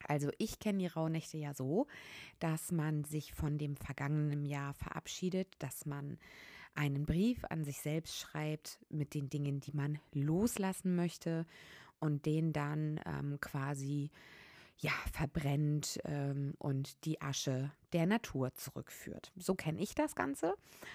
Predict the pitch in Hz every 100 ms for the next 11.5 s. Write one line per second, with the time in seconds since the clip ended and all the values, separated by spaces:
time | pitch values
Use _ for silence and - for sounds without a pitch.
0 | - - 196 180 175 - - 165 - 160
1 | 151 151 - 156 151 - 156 143 - 143
2 | 139 151 247 - 170 156 143 - - 147
3 | 147 143 151 - - - - - 185 220
4 | 185 160 170 - 151 147 - 156 147 156
5 | 147 - 139 - - - 160 - 156 156
6 | 147 156 147 143 147 143 147 - - -
7 | - _ 143 156 - - 202 202 208 208
8 | 208 208 196 202 214 269 359 - - -
9 | 160 160 - 147 147 139 - 143 147 -
10 | 139 139 131 - 160 185 147 - - -
11 | - 165 160 151 147